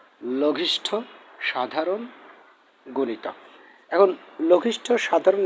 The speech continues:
গুণিতক অর্থাৎ লসাগু নির্ণয় করার কৌশল আমরা শিখব, সেটা হচ্ছে গুণিতক নির্ণয়ের মাধ্যমে। তো গুণিতক নির্ণয়ের মাধ্যমে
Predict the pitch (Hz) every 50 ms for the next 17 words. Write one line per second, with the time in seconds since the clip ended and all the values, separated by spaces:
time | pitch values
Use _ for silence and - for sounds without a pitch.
0 | 160 143 151 147 147 139 - 143 - - 147 - - - 170 - - 127 131 135
1 | 139 151 - - - 147 143 127 117 113 107 98 - - - - - - _ _
2 | - 131 139 139 135 131 139 135 - - 123 127 127 127 - 113 110 107 - -
3 | 120 113 104 104 104 143 190 - - - - - - - - - 123 - - -
4 | 170 269 - - - - - - - - - - 208 202 226 202 196 190 - 220
5 | 196 156 135 262 185 196 190 196 196 - - - - 185 180 - - - - 123
6 | 123 147 156 151 139 131 131 123 143 175 190 - - - - - - 95 101 113
7 | 120 113 - - - - 82 82 - - - - - - - - _ _ _ _
8 | _ _ _ _ _ _ _ _ _ _ _ _ _ - - - - - - -
9 | - - - 190 170 143 151 190 196 220 214 - 247 233 226 226 220 220 214 220
10 | 220 226 214 202 180 175 180 175 165 214 220 233